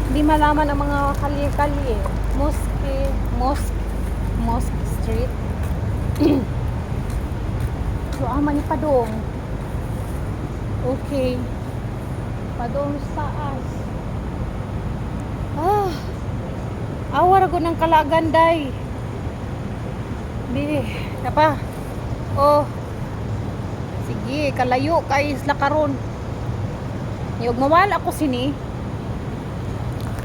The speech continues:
Ah, mubalik ta sa agi. Mubalik ta sa agi. Aron di ta mawa. Kay maghulat pa ko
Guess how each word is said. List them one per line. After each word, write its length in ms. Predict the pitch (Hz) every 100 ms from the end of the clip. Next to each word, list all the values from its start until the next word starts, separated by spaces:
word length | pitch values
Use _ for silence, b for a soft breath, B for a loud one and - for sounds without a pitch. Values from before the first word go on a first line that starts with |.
| - - - - -
Ah, 160 | 285 294
mubalik 400 | 254 254 262 269
ta 160 | 262 269
sa 160 | 269 254
agi. 240 | 247 247 - - - - - - - - - - - - - 117 117 110 104 - - - - - - - - - - - - - - - - - - - - - - - - - - - - - -
Mubalik 480 | 214 269 285 294 294 -
ta 160 | 294 285
sa 400 | - 262 247 277
agi. 260 | 233 180 180 190 202
Aron 240 | 208 247
di 80 | 254 247 -
ta 160 | 254
mawa. 560 | 254 262 269 302 320 320 - - - - - - - - - - - - - - - -
Kay 240 | 220 226
maghulat 600 | 254 285 269 277 302 302 302 -
pa 80 |
ko 320 | 320 - 220